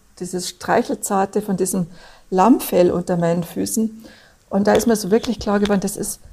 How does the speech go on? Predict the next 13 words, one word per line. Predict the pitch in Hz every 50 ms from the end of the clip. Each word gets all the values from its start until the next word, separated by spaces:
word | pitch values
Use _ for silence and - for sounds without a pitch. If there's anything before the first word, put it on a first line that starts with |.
| - - _
Freundlichkeit, | - - - - - 202 220 233 240 - 196 202 185 - - - 175 165 160 170
das | - 180 -
ist | 180 - -
Zärtlichkeit | - - 190 185 - - - - 202 202 - - - 180 170 170 196 202 - - - _ _ - _ _ _ - _ _ - -
bei | - 190
den | 175 185 185 170
Füßen | - - - - - 254 262 262 - - 220 185 -
angefangen. | - 196 214 214 - 202 208 - 180 165 170
Und | 170 170
das | 185 170 170
hab | 185 175
ich | 196 175 - -
so | - 214 226 254 262